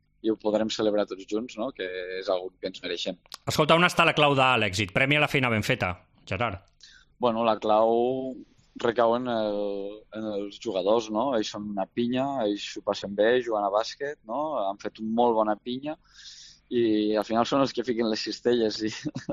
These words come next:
Speaker 1: <laughs> o sigui, la clau recau tota sobre ells i, òbviament, amb la nostra gent, no? La nostra afició, que ens acompanya, que fa que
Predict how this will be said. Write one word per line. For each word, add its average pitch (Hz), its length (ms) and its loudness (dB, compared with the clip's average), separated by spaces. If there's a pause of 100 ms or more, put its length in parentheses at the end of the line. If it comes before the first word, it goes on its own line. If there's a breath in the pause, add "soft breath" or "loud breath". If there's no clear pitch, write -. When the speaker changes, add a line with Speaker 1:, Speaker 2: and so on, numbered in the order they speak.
Speaker 1:
<laughs> - 500 -20
o - 60 -14
sigui, 98 260 -2
la 101 160 2
clau 107 320 6
recau 110 460 2
tota 110 260 2
sobre 113 380 0
ells 170 240 -4 (100)
i, 92 300 -6 (240)
òbviament, 104 480 -2 (580)
amb 104 480 0
la 107 80 2
nostra 107 380 -2
gent, 101 260 -2
no? 113 220 -2
La 101 80 -4
nostra 101 420 -4
afició, 110 600 0 (400 soft breath)
que 110 80 -8
ens 107 160 0
acompanya, 110 800 2
que 98 480 0
fa 101 420 0
que 107 140 -2